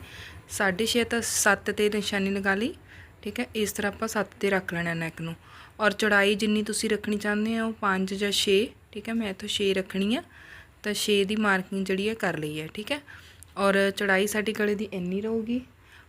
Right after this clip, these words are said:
ਤੇ ਡੀਪ ਨੈਕ ਆਪਾਂ ਜਿੰਨਾ ਮਾਰਕਿੰਗ ਕੀਤੀ ਹੈ, ਉਨੇ 'ਤੇ ਆਪਾਂ ਪ੍ਰੈਸ ਦੇ ਨਾਲ ਇਹਨੂੰ ਚਿਪਕਾ ਲੈਣਾ ਆ। ਅਗਰ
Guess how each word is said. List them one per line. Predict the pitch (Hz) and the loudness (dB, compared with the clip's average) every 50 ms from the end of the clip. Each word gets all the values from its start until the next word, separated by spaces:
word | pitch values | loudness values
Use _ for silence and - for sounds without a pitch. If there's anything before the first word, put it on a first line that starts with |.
| _ - - - - | _ -20 -20 -8 0
ਤੇ | - 208 196 196 196 196 196 190 | 2 4 6 6 6 6 4 2
ਡੀਪ | 185 208 196 202 196 202 | 0 -2 -2 -2 -2 0
ਨੈਕ | 214 214 214 214 208 208 - - | 2 2 2 2 0 -2 -2 -4
ਆਪਾਂ | 214 208 - - 202 202 | -4 -2 0 -2 0 0
ਜਿੰਨਾ | 202 196 190 185 185 190 208 - - - - - - _ - - _ - | 0 2 2 2 4 4 2 0 -2 -8 -16 -20 -20 _ -20 -20 _ -8
ਮਾਰਕਿੰਗ | 214 202 202 196 185 185 - - 190 185 | -4 2 6 6 6 6 4 -2 -4 -2
ਕੀਤੀ | 185 185 175 - 196 208 | -2 -4 -6 -4 -4 -4
ਹੈ, | |
ਉਨੇ | 214 - 208 196 190 190 190 | -4 -2 -2 -2 0 0 0
'ਤੇ | 190 196 196 | 0 0 -2
ਆਪਾਂ | 190 - 202 190 | -2 -2 -6 -4
ਪ੍ਰੈਸ | 190 - 190 180 175 - | 2 2 2 2 2 0
ਦੇ | - 190 190 | -2 0 2
ਨਾਲ | 185 180 175 | 2 2 2
ਇਹਨੂੰ | 175 185 214 294 - - - - - - - - - - | 2 0 0 -2 -4 -6 -18 -18 -18 -18 -20 -20 -14 -6
ਚਿਪਕਾ | - 214 214 - - 196 180 175 | -6 -6 -4 2 4 4 4 4
ਲੈਣਾ | 175 175 180 185 196 | 4 0 -2 -2 -2
ਆ। | 208 226 254 269 - - _ _ _ - - - - - - - - - - - - - - - - - - 220 208 | -2 -2 -4 -6 -8 -16 _ _ _ -20 -20 -20 -20 -20 -20 -20 -20 -20 -20 -20 -20 -20 -20 -20 -20 -8 0 2 2
ਅਗਰ | 196 190 220 226 226 226 220 220 214 | 4 6 6 6 6 6 4 2 0